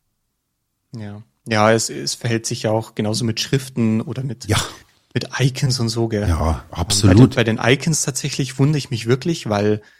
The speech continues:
Speaker 1: ähm, es gibt ja recht viele Portale, also Icon Scout oder, oder
Speaker 2: Mhm.
Speaker 1: Flat Icon oder so, die,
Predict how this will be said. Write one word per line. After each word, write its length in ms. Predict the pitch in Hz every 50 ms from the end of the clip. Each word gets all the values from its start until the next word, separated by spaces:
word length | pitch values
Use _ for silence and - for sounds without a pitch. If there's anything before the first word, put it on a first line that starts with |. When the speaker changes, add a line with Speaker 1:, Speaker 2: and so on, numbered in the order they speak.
| _ _ _ _ _ -
Speaker 1:
ähm, 300 | - 107 104 101 104 107
es 140 | 123 123 -
gibt 240 | - 131 127 131 -
ja 320 | 147 139 139 139 139 - - _ _ _ _ _ _ _ _ _
recht 380 | - 185 156 - 127 - - -
viele 280 | - - 135 123 135 131
Portale, 640 | 131 - 131 123 127 - - 107 104 110 117 123 123
also 300 | 123 113 107 101 101 - -
Icon 320 | - - 127 127 135 117
Scout 460 | 113 - - 110 98 98 104 117 - 131
oder, 320 | 110 - 98 95 - -
oder 160 | 117 101 95
Speaker 2:
Mhm. 180 | 87 82 78 78
Speaker 1:
Flat 240 | 85 95 110 - -
Icon 340 | - 110 110 110 - 127 113
oder 140 | 110 113 110
so, 220 | - - 117 113
die, 300 | 110 110 107 104 104